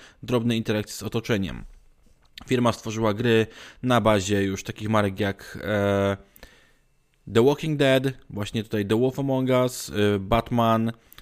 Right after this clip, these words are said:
E, jeśli dobrze pamiętam, był też, e, Guardians of the Galaxy. Swojego czasu było tego naprawdę sporo. The Wolf Among Us to jest drugi ich tytuł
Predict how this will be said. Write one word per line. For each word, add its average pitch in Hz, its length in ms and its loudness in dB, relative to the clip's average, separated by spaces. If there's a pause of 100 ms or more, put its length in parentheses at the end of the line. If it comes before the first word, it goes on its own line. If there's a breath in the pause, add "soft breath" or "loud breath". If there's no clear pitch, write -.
(140)
E, 98 340 -2
jeśli 123 260 -2
dobrze 139 220 -2
pamiętam, 113 720 -2
był 104 200 0
też, 98 560 -2
e, 98 540 2
Guardians 104 440 -2
of 95 100 -6
the 104 100 -4
Galaxy. 139 640 -4 (800 soft breath)
Swojego 202 360 2
czasu 175 220 -2
było 147 200 2
tego 131 360 2
naprawdę 120 340 -2
sporo. - 360 0 (920 soft breath)
The 120 80 2
Wolf 196 220 4
Among 185 240 0
Us 180 140 -2
to 156 100 -4
jest 135 320 -6
drugi 160 420 -4
ich 127 120 -8
tytuł 135 380 -4